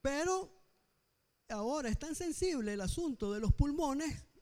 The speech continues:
de la tierra que se vuelve un conflicto cuando suceden estas cosas, ¿verdad?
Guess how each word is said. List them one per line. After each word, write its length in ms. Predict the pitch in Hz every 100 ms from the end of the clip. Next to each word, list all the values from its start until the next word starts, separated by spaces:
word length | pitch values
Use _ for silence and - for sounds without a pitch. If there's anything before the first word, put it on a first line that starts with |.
| -
de 160 | 247
la 120 | 262 285
tierra 520 | 320 269 277 320 277 - _ _ _ _ - - _ _
que 140 | - 233
se 160 | -
vuelve 320 | 226 240 302 294
un 160 | 285
conflicto 640 | 294 254 202 311 370 311 262
cuando 720 | 247 277 311 302 311 311 330 _ _ _ _ _ _ _ _ _ _
suceden 460 | - 247 214 240 247
estas 260 | 233 208 175
cosas, 400 | 180 180 - 135 - _ _ - - - _ _
¿verdad? 340 | 185 160 170